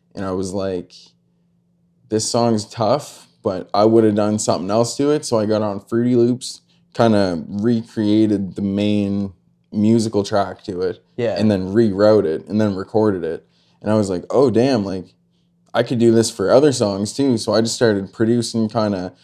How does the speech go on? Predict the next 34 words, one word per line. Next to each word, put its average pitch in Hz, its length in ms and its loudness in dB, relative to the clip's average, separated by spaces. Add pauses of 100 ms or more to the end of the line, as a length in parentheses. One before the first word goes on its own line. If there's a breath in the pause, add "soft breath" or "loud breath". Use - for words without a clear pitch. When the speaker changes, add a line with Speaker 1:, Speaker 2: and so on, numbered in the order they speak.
(140 soft breath)
Speaker 1:
I'd 139 160 0
get 156 140 4
an 147 120 2
idea 131 400 4
from 131 240 -2
one 117 200 2
song, 123 360 2
like 95 280 -4 (960)
Kashmir 127 640 2
by 110 160 4
Led 113 280 6
Zeppelin, 123 640 -2 (180)
and 107 120 0
Speaker 2:
Yeah. 104 80 2
Speaker 1:
then 98 560 -2 (1400)
recreated 113 1000 2
it 101 280 -2 (260)
to 110 180 0
what 101 440 0
I 107 220 4
would 104 200 0
have 98 100 -4
wanted 95 340 -4
to 92 60 -14
hear. 92 180 -10
You 104 160 -4
know 110 100 0
what 107 120 0
I 104 40 -4
mean? 113 340 -6
Speaker 2:
Okay, 120 340 -4
right 110 220 -2
on. 95 380 -14
Speaker 1:
So 98 640 0